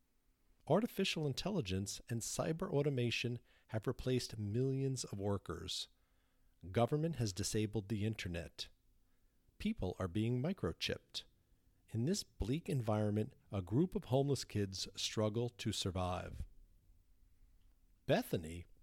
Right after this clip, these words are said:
is a whore for her pimp boyfriend, Alex. He tells her, "I really need to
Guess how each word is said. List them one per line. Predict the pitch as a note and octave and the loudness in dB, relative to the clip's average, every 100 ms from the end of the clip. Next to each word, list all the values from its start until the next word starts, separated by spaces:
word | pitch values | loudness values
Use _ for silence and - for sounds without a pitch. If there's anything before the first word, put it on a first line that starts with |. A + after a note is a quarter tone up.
| - - | -12 -4
is | A2+ | 0
a | A#2 | 0
whore | F#2+ E3 F#3+ F#2+ G2 A#2+ | 0 2 2 0 -4 -6
for | - | -6
her | A2 G#2+ | -4 0
pimp | - G3 - - | 2 2 -2 -4
boyfriend, | B2 A#2+ - C3 C#3+ | -2 -2 -2 -4 -4
Alex. | C#3 G#3 - - - - - - - - _ - - - - | -4 -4 -6 -8 -8 -8 -8 -16 -20 -20 _ -20 -20 -20 -10
He | - F3+ | -4 -4
tells | - A2+ F2+ - | 0 0 0 -2
her, | E2 G#2+ - _ _ - - | -2 -4 -8 _ _ -20 -8
"I | A#2 | 2
really | D3+ C#3 G#2+ | 4 6 4
need | G2+ G#2+ | 4 2
to | - | 0